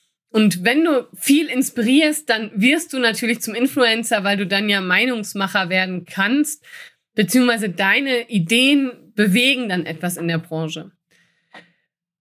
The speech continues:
Und natürlich, und das hatten wir jetzt auch schon ein paar Mal angeschnitten,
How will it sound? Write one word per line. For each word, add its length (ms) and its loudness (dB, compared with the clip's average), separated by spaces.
Und 500 0
natürlich, 580 2
und 80 2
das 140 0
hatten 180 -2
wir 80 2
jetzt 100 -4
auch 100 0
schon 140 -4
ein 20 -4
paar 160 0
Mal 160 0
angeschnitten, 840 0